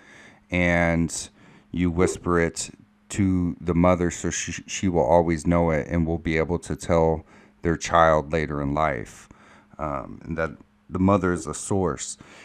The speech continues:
And that's done before the father, the child is set upon the, the father's lap, um, and where the f-,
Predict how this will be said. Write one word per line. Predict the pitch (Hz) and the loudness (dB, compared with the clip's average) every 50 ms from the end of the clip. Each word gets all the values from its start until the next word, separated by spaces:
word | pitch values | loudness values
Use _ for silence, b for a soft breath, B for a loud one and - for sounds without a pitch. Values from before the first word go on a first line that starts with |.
| b b b | b b b
And | 95 104 101 101 | 0 2 4 6
that's | 101 107 110 - - | 8 6 6 6 2
done | 117 117 117 123 127 135 131 | 0 6 10 10 12 12 12
before | 113 113 110 - - - 113 117 | 10 8 6 4 4 6 8 8
the | 107 101 | 8 8
father, | 90 - - 104 107 113 117 110 110 104 | 6 8 10 12 12 12 12 10 8 6
the | 92 98 | 4 2
child | - - 110 101 98 98 92 | 2 6 8 10 10 8 8
is | 90 | 4
set | - - 104 98 92 | 2 2 2 4 4
upon | 92 - - 101 92 92 87 | 4 2 2 2 2 2 2
the, | 82 - - 277 - _ | -2 -4 -8 -14 -16 _
the | - 78 95 90 | -6 -4 -4 -2
father's | - - 98 90 90 82 85 80 - - | 0 4 4 4 4 2 0 -4 -6 0
lap, | 98 113 135 147 143 139 131 - - - - - b b b b b b b b | 6 10 10 12 12 10 8 4 -2 -12 -12 -12 b b b b b b b b
um, | 95 95 92 90 87 85 80 78 80 85 85 - _ - - _ | 2 4 4 4 4 2 2 0 -2 -6 -10 -16 _ -20 -12 _
and | - 92 90 85 | -4 -2 2 4
where | 95 98 | 4 4
the | 92 78 | 4 2
f-, | 82 - - | 0 -4 -6